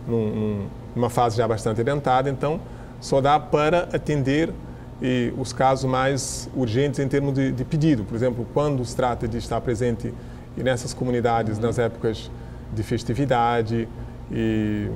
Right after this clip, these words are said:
Speaker 1: ou quando tem assim, algum acontecimento mais relevante. Para o Natal, e nós,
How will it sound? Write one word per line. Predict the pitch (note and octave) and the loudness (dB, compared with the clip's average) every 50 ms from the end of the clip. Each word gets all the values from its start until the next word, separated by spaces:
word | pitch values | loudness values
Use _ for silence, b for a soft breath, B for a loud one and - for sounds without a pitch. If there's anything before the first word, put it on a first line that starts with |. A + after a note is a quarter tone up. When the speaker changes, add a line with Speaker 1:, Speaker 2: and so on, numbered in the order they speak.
| A2 A2+ A2+ | -6 -4 -2
Speaker 1:
ou | A#2+ B2 B2+ B2+ B2 C3+ - - | 0 2 2 2 0 0 -2 -2
quando | - B2+ B2 B2 - | -2 0 0 0 0
tem | B2+ B2 | 0 0
assim, | A#2 A#2 - | 0 0 0
algum | A#2+ A#2+ B2 | 0 0 0
acontecimento | B2 A#2 A#2+ A#2 A2 - A#2+ A#2+ A#2 - | 0 -2 -2 -4 -2 0 0 0 0 0
mais | A2+ A2+ A#2 A#2+ A#2 | 0 0 0 -2 0
relevante. | - B2+ B2 B2 A#2+ - G#2+ F2+ E2 - - B B B B B - | 0 2 2 2 2 0 -2 -4 -4 -8 -10 B B B B B 0
Para | - G3+ G#3+ A3 G#3 | 2 4 6 6 6
o | G3+ | 4
Natal, | F#3+ F3+ - - C3+ G#2+ F2+ D#2+ - - - - - - - - - - - - - - | 4 2 2 0 0 0 -2 -2 -6 -10 -14 -14 -14 -14 -14 -14 -14 -14 -14 -12 -10 -4
e | - C3 B2 A#2+ A2+ G#2+ F#2+ - - - - - - - - - - - | -2 0 2 2 2 0 -2 -4 -10 -12 -12 -12 -12 -12 -12 -10 -8 -4
nós, | A#2+ B2+ C3+ C#3 C#3+ C3+ B2+ - - - - - - - | 0 2 4 4 4 4 2 0 -2 -6 -6 -8 -8 -10